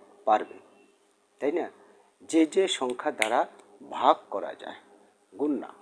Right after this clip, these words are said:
ভাগ করা যায়। কোন কোন সংখ্যা দ্বারা ভাগ করতে পারছি নয়কে? এক দ্বারা, তিন দ্বারা আর নয় দ্বারা, ঠিক আছে? আর এর কৌশলটা কীভাবে বের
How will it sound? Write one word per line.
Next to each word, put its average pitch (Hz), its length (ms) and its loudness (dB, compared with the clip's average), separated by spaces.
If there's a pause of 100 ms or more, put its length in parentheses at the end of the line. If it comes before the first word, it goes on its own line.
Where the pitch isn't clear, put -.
(240)
ভাগ 160 180 4 (180)
করা 80 180 -4 (100)
যায়। - 180 -16 (580)
কোন 180 120 8 (120)
কোন 208 120 2 (100)
সংখ্যা 165 260 0
দ্বারা 156 200 2
ভাগ 135 100 -2 (100)
করতে 147 260 -2
পারছি 143 240 -6 (100)
নয়কে? 143 300 -4 (720)
এক 127 160 2 (140)
দ্বারা, 135 220 6 (720)
তিন 123 160 -2 (120)
দ্বারা 131 220 4 (380)
আর 127 100 2 (300)
নয় 98 280 -2
দ্বারা, 78 200 -12 (680)
ঠিক 147 180 -2
আছে? - 160 -6 (520)
আর 113 120 6 (200)
এর 156 80 2 (100)
কৌশলটা 180 500 0 (800)
কীভাবে 175 380 6
বের 180 140 2